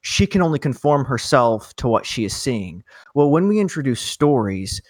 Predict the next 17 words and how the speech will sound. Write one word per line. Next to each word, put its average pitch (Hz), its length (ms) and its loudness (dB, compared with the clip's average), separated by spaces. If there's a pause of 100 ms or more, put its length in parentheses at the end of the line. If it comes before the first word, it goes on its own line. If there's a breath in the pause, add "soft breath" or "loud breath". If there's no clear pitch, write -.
(360 soft breath)
kids 165 360 0
realize 120 640 2
the 120 100 -2
way 120 340 2
things 110 460 -4
could 101 340 -4
be. 107 380 -2 (580)
And 127 420 2 (240)
Edmund 131 500 2
Burke 147 520 2 (220)
thinks, - 580 -6 (380)
and, 113 260 -4
you 110 160 -4
know, 90 160 -6
Edmund 104 340 -4
Burke 101 300 -6
was, 98 300 -6